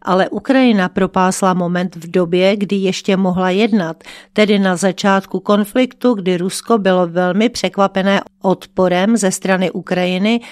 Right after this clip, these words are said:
a také masivními dodávkami zbraní ze západní Evropy. Prezident Vladimír Putin byl ochoten v určitém momentu ke kompromisu, ale ve chvíli, kdy válka přešla do zástupné války nikoliv mezi Ukrajinou a Ruskem,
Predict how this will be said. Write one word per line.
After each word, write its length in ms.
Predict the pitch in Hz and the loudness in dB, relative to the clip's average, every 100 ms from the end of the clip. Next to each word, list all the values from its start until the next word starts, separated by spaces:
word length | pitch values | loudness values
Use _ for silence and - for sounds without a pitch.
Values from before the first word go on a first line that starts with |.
| - - | -20 -10
a 80 | 180 | -4
také 400 | 196 190 196 190 | -2 0 0 0
masivními 720 | 185 175 202 190 208 196 185 | 0 0 -2 0 0 2 0
dodávkami 720 | 175 175 175 180 - 196 214 | 0 0 0 -2 -2 0 0
zbraní 480 | 185 180 185 190 196 | -2 0 0 0 2
ze 160 | 196 | 0
západní 600 | 180 175 175 190 190 196 | 2 0 0 0 0 0
Evropy. 480 | 190 226 220 - 165 - _ _ _ | 0 0 0 0 -4 -4 _ _ _
Prezident 640 | 214 220 262 214 190 185 | 0 2 2 2 0 -2
Vladimír 520 | 175 185 180 202 208 | 0 0 0 0 0
Putin 420 | 208 233 233 214 196 | 0 -4 0 0 2
byl 180 | 185 - | 0 0
ochoten 560 | 170 - 196 - 214 | -4 -2 -2 2 0
v 80 | 247 | 0
určitém 560 | - 175 - 208 202 202 | -6 -6 -2 0 2 4
momentu 520 | 196 190 175 185 - | 2 0 -4 -4 -6
ke 200 | 208 196 | -2 -4
kompromisu, 1000 | 190 202 233 233 240 214 156 - 165 170 - - - | -2 0 0 2 0 2 -2 -4 -2 -4 -8 -20 -18
ale 260 | - 185 190 | -2 2 2
ve 140 | 185 | 2
chvíli, 540 | 202 - 262 240 180 170 - _ | -2 -2 2 2 2 -2 -10 _
kdy 280 | 196 185 202 | -2 0 2
válka 480 | 180 180 175 208 | 2 0 -2 -2
přešla 460 | 233 - 180 - 196 | -2 -2 -4 0 0
do 160 | 185 180 | 2 0
zástupné 880 | 160 185 180 - 240 240 240 240 226 | 0 0 0 -2 -4 -2 0 2 2
války 520 | 180 180 202 - 208 | 2 0 -2 -2 0
nikoliv 500 | 202 208 262 262 240 | 0 0 0 2 0
mezi 280 | 190 180 185 | 0 0 0
Ukrajinou 640 | 196 - 190 190 190 185 | -4 -2 0 2 2 0
a 80 | - | 0
Ruskem, 500 | 185 220 - 202 190 | 0 -2 0 0 0